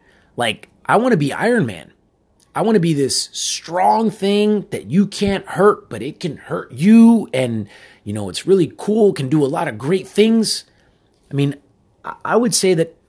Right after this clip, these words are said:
all of us would, would probably rather be that, because if you think about it, if, you know, the, the enemies, quote unquote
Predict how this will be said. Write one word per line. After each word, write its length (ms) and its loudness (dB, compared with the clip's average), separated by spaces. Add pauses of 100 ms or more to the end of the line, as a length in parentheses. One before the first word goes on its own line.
(180)
all 220 4
of 80 0
us 180 -6
would, 240 -6
would 320 -8
probably 420 2
rather 400 0
be 200 2
that, 260 0
because 260 -4 (640)
if 160 -8
you 80 -2
think 320 2
about 300 0
it, 200 -6 (320)
if, 320 -6
you 80 -6
know, 140 -4
the, 240 -4
the 220 -6
enemies, 440 2
quote 220 2
unquote 320 0